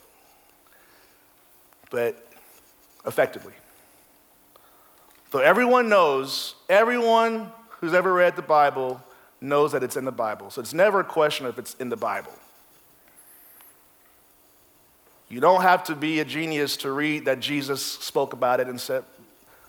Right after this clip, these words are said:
"Those who follow me will do this." If you are a Christian, all of your heroes in the New Testament did it.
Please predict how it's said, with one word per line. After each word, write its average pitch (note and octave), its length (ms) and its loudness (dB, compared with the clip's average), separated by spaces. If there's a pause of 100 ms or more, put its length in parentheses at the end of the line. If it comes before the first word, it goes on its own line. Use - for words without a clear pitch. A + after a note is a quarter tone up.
"Those C#3 220 2
who D3 80 -4
follow C#3+ 340 4
me C#3+ 320 -6 (340)
will B2+ 80 -8
do B2+ 160 -6
this." - 460 -12 (1700)
If A#2+ 180 -8
you D#3 200 0
are C#3 60 4
a C3+ 40 0
Christian, F#3 480 2
all F#3+ 280 6
of G#3 80 0
your G#3 120 0
heroes F#3 440 2
in D3 60 -8
the D#3 60 -6
New E3 140 -6
Testament D3 640 -2 (680)
did B2 140 -2
it. C#3 220 -4